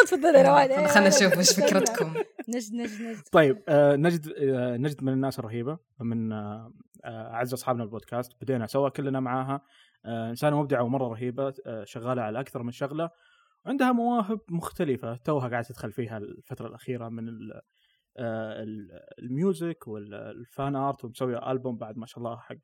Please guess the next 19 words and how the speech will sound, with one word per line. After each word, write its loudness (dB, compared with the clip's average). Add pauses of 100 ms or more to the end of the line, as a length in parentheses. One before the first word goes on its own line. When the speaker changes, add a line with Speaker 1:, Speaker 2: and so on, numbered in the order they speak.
(360)
Speaker 3:
إحدى -14
الفرق -8 (380)
السعودية. -8 (1400)
فالحلقة 2
هذه 2
بنتكلم 0
أكثر -4
عن 0
نجد، -4 (260)
آم، -8 (180)
كيف -6
بدت -2
معانا -2
بترستس، -6
آه، -6
كيف -8
كانت -6
تجربتها -6
معانا، -4